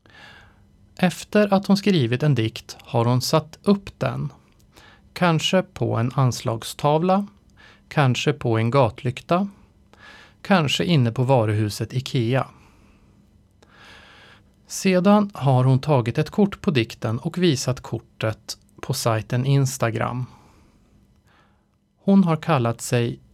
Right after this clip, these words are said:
Diktektiven när hon skriver. Och hon har kallat sin sida på Instagram för Diktektiven. När hon lagt upp en bild på den nya dikten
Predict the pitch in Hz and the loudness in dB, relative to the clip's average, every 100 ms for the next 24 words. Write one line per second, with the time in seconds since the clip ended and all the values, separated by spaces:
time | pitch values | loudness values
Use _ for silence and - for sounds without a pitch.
0 | - 135 - - - 135 135 - - - | -6 -4 -4 -14 -6 -4 -4 -14 -12 -8
1 | 175 160 117 107 123 - 135 120 117 120 | -4 -2 0 0 -4 -4 0 0 0 -4
2 | 117 117 117 131 131 _ _ _ _ _ | -6 -8 -8 -10 -12 _ _ _ _ _
3 | _ _ - - _ - 123 117 113 120 | _ _ -20 -20 _ -4 0 2 2 2
4 | 143 120 120 139 - 165 - 170 127 127 | 2 2 2 0 0 -2 0 -2 0 -2
5 | 123 147 175 185 - 170 156 147 135 - | -2 0 2 2 2 0 2 0 -2 -2
6 | 113 113 117 123 117 - - - - - | 0 -2 -4 -6 -6 -6 -8 -8 -10 -6
7 | 113 107 113 123 143 - _ _ _ _ | -6 -6 -8 -10 -10 -14 _ _ _ _
8 | _ _ _ _ _ - - - - _ | _ _ _ _ _ -20 -20 -20 -20 _
9 | _ _ - 185 208 175 147 147 - 113 | _ _ -2 0 2 2 2 0 0 -2
10 | - 139 135 180 135 120 - 139 139 143 | 0 0 2 2 0 -2 -2 0 2 2
11 | 113 113 113 151 - - 117 127 | 2 0 -2 -4 -4 -6 -4 -6